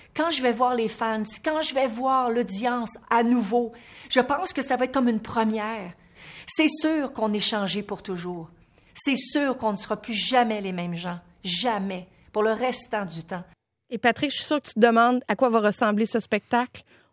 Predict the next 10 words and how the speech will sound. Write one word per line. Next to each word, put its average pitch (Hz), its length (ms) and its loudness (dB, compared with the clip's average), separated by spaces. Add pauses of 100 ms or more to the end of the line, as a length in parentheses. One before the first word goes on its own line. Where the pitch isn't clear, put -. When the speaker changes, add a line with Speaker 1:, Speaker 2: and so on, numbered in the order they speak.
(100)
Speaker 2:
On 220 180 2
a 220 60 6
une 220 160 4 (160)
petite - 640 -2
idée. 196 320 0 (420)
C'est - 320 -2
embryonnaire, 208 600 6
mais 196 80 4
voici. 175 360 -2
Speaker 1:
Évidemment, 247 460 0